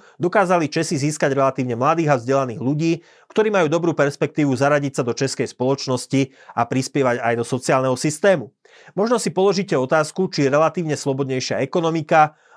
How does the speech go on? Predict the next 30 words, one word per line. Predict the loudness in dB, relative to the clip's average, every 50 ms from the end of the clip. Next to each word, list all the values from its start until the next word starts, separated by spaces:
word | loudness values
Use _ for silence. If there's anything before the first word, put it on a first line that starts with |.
| -2
voľný | 0 2 2 2 2 0 -2
trh | -4 -6 -4
práce | 0 2 4 4 4 2 0 0 0 0 0 -2 _ _ _ -16 -6
a | 0 2 2 2
otvorenosť | 2 2 0 0 2 2 0 -2 -2
migrantom | -2 -2 0 0 0 0 0 -2 -2 -2
z | -2
okolitých | -2 0 -2 -2 -2 0 0 0 2 2
európskych | 2 0 -2 -2 -4 -6 -6 -6
krajín | -2 0 2 2 2 2 0 -4 -8 -6
nie | -2 0 0 0
sú | 0 0
vykúpené | -2 -2 0 2 0 0 0 0 -2 -2 0 0 0 0 -2 -4 _ _ _ _ -4
väčšou | -2 -2 0 0 0 -2
nerovnosťou | 0 2 2 2 2 2 0 -2 -2 0 0 2 2
alebo | 2 4 2 2 2 2
nejakými | 0 0 -2 -2 -2 -4 -4
sociálnymi | -2 -2 -4 -2 0 0 2 2 0 0 -2 -2 0
nákladmi. | 2 2 2 2 2 2 2 2 -2 -12 -14 _ _ _ -20 -20 -12 -4 -4
Odpoveď | -4 0 2 0 2 2 2
je | 0 2
negatívna. | 2 2 2 2 0 -6 -6 -6 -10 -18 -20 _ _ _ -20 -20 -20 -20 -10 -4
V | -2
indexe | 0 2 2 0 0 2 0 0
ľudského | 0 0 -2 -2 -2 0 2 2
rozvoja, | 2 2 2 0 2 2 4 2
ktorý | 2 2 0 -2 -2 0 0
zohľadňuje | 0 2 2 2 2 0 -2 -4 -2
aj | -2 -2 -2
nerovnosť, | -2 -2 -2 -2 -2 -2 0 -2 -2 -2 -4 -8